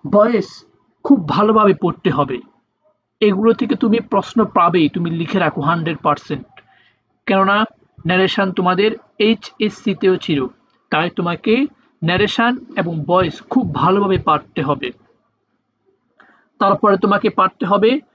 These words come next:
সাবজাংটিভ মোড, খুব ভালো, খুব সহজ একটা টপিক। এটা যদি তুমি না পারো, তোমার ভাগ্য খারাপ কিন্তু। খুব ছোট একটা টপিক, তোমাকে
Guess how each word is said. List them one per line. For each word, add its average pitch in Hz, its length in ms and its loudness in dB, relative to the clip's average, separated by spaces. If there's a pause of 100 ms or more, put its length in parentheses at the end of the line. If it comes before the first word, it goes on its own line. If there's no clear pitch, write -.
(120)
সাবজাংটিভ 226 840 -2
মোড, 151 260 -4 (240)
খুব 285 320 0
ভালো, 185 380 2 (120)
খুব - 180 -2
সহজ 214 460 0
একটা 180 160 -4
টপিক। 151 380 -4 (1000)
এটা 202 140 -2
যদি 190 160 2
তুমি 190 200 0
না 185 180 2
পারো, 208 320 0 (460)
তোমার 165 240 0 (600)
ভাগ্য 165 300 -4
খারাপ 151 340 -2
কিন্তু। 131 340 -10 (560)
খুব 269 180 6 (160)
ছোট 196 180 0 (140)
একটা 165 220 -6
টপিক, 147 260 -4 (160)
তোমাকে 160 240 0